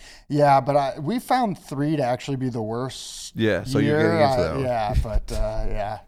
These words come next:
Speaker 2: <laughs> Uh, but do they, do they play video games?
Speaker 1: Um, a bit. Yeah, I tried to get them into Rocket League.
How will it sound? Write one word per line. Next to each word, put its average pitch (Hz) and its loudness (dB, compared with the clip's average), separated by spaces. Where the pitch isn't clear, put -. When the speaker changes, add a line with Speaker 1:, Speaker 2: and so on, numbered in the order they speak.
Speaker 2:
<laughs> - -20
Uh, 120 2
but 113 -4
do 127 2
they, 127 2
do 117 -4
they 123 2
play 151 0
video 165 0
games? 170 -4
Speaker 1:
Um, 160 6
a 139 2
bit. 131 4
Yeah, 156 6
I 143 6
tried 208 2
to 254 -4
get - -6
them 233 -2
into 214 0
Rocket 147 0
League. 208 -4